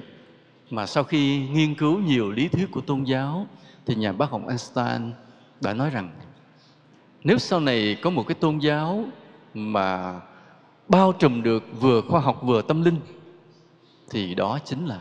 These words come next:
Phật giáo. Chỉ có Phật giáo mới làm được điều này. Chính cái câu nói nổi tiếng của nhà bác học Einstein này, cái làm cho nhiều nhà trí thức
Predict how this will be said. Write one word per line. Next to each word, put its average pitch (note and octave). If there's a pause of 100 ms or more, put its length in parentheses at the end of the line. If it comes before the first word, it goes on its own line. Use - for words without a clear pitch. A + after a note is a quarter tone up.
Phật -
giáo. A#2+ (800)
Chỉ G#2+
có D#3+
Phật G#2+
giáo A#2
mới D3
làm F#2+
được F#2+
điều G2
này. F2 (600)
Chính D3
cái E3
câu C#3
nói C3+
nổi A2+
tiếng D3+
của D#3
nhà A#2
bác G#2
học G#2+
Einstein A#2+
này, F#2+ (380)
cái C#3+
làm G#2
cho C3+
nhiều B2+
nhà G2
trí A#3
thức C#4